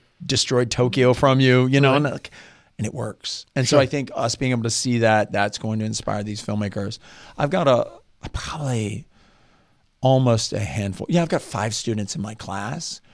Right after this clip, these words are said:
Speaker 1: where I just, I would, I would argue they will be the next, they will be the next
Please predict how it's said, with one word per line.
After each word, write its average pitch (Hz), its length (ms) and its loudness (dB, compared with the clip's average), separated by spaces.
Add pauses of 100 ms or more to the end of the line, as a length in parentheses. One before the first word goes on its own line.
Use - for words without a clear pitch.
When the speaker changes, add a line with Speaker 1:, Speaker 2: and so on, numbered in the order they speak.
(360)
Speaker 1:
where 131 120 4
I 113 120 2
just, - 320 -4 (100)
I 104 160 -2
would, 107 220 -6 (880)
I 120 120 4
would 117 140 0
argue 110 360 -2
they 101 260 -6
will 110 180 -4
be 113 260 -2
the 110 160 -4
next, 110 540 -4
they 160 140 8
will 151 100 4
be 127 120 2
the 101 120 -2
next 95 340 -10